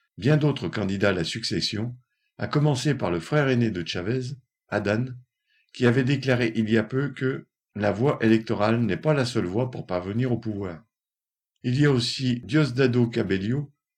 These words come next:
actuel président de l'Assemblée nationale et l'un des plus puissants représentés de la bolibourgeoisie, ces nouveaux riches issus des rangs du chavisme.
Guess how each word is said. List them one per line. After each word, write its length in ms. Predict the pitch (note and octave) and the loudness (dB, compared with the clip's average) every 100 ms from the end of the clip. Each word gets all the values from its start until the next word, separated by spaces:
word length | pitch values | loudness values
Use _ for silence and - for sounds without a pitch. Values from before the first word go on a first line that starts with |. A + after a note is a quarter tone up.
| _ - | _ -6
actuel 420 | A2+ - C#3+ B2 | -6 0 2 2
président 440 | B2 A2+ A#2+ A2+ | 0 0 2 2
de 100 | G#2+ | 2
l'Assemblée 440 | G#2 G2+ A#2+ A2 A2 | 0 -2 -2 0 2
nationale 680 | G#2 - G#2 A2 B2 B2+ - _ _ _ | 0 -4 -2 0 0 -4 -10 _ _ _
et 100 | A#2 | 4
l'un 200 | A2+ C#3+ | 6 6
des 140 | A#2 G2 | 4 0
plus 260 | - C3 | -2 -6
puissants 380 | B2 C3+ D3 A#2+ | -6 -6 0 0
représentés 640 | G#2+ A2 G#2 G#2 F#2 B2+ A#2+ | 0 -2 -4 -4 -4 -4 -2
de 100 | G2 | -2
la 240 | F#2 D#2+ | -2 -4
bolibourgeoisie, 1000 | E2 A#2 C#3 A#2 G#2 F2+ F2+ F2+ A2 - _ _ _ - | 0 0 2 0 -2 -4 -6 -8 -14 -18 _ _ _ -4
ces 160 | A#2 | 2
nouveaux 300 | A#2+ D3+ C#3+ | 4 4 2
riches 340 | B2+ C#3 - - | 0 -2 -6 -6
issus 280 | A#2 - C#3 | -8 -6 -2
des 120 | G#2+ | 0
rangs 180 | A2+ C3 | 2 0
du 120 | G#2 | -2
chavisme. 680 | - G2 F2+ E2 - D#2 | -4 -4 -6 -8 -10 -12